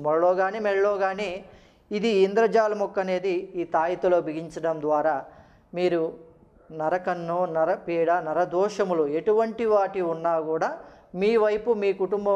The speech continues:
వైపు రాత్రి పోయినా, పగలు పోయినా, వ్యాపార నిమిత్తం బయటికి వెళ్ళినా కూడా ఎటువంటి నరదోషాలు మీకు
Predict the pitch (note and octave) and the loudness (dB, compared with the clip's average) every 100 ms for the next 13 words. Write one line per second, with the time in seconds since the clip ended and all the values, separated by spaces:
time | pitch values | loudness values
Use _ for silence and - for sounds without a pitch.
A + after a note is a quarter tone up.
0 | F#3+ F3+ F#3 E3+ F3+ - F3 F3+ E3+ F#3 | 2 2 0 0 -2 -6 -2 0 0 -2
1 | F#3 D#3 F3 D#3 E3+ E3+ F3+ E3 E3 E3+ | -2 0 0 0 0 0 0 0 0 -2
2 | E3+ E3 D#3+ D#3 E3 F3 D#3+ D#3 D#3 E3 | -2 -4 -6 -6 -4 -4 -2 -2 -2 -2
3 | D#3+ D#3 D#3 D3 D#3 G3+ C#4+ - - - | -2 -2 -4 -2 0 0 -2 -12 -20 -4
4 | F#3 G3+ B3 A#3+ A#3+ A3 G3 A3 A#3 A#3 | -2 2 2 0 0 -2 -2 -2 -2 -2
5 | B3+ B3 B3 B3 A3+ G3 | -2 -2 -2 0 -2 -4